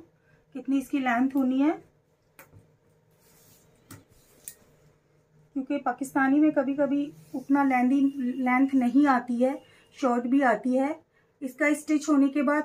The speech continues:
फ़ोर्टी टू एंड हाफ होगा ये। इसमें आप trouser में बनारसी बना सकते हैं, plain भी बना सकते हैं, बहुत प्यारा लगने वाला है ये।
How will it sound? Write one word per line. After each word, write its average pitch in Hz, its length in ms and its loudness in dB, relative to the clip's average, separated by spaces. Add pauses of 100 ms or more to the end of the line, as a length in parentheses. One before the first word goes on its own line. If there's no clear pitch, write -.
फ़ोर्टी 294 360 0
टू 294 220 0
एंड 269 180 2
हाफ 254 400 0
होगा 254 220 0
ये। 262 300 0 (3250)
इसमें 311 320 2
आप 294 240 4
trouser 269 420 4
में 285 200 2
बनारसी 269 480 0
बना 277 280 2
सकते 277 300 -4
हैं, 285 180 -2
plain 277 280 0
भी 302 80 0
बना 262 280 0
सकते 254 320 -8
हैं, 269 220 -2
बहुत 277 280 0
प्यारा 269 320 0
लगने 254 240 -4
वाला 240 280 2
है 247 240 -2
ये। 269 280 -4